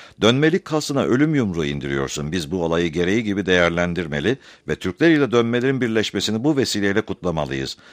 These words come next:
Bunu milli ve tarihi bir olay gibi değerlendirmek gerek." Şaşırdık.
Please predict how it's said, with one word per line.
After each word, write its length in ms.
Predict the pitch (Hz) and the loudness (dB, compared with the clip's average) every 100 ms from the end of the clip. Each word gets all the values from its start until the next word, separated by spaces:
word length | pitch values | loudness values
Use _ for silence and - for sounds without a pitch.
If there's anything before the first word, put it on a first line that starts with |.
| - | -6
Bunu 220 | 120 156 170 | 2 4 4
milli 420 | 139 143 156 147 | 2 0 0 4
ve 80 | 131 | 4
tarihi 420 | 120 123 139 123 | 4 2 2 0
bir 100 | 117 | 2
olay 300 | 107 123 131 | 2 4 2
gibi 220 | 98 82 | 0 -2
değerlendirmek 680 | 73 73 73 69 69 71 - | 0 0 -2 -6 -8 -10 -10
gerek." 260 | 65 62 _ _ _ _ _ _ - - - _ | -10 -10 _ _ _ _ _ _ -20 -20 -20 _
Şaşırdık. 480 | - 95 - 120 120 | -6 -4 -4 -4 -8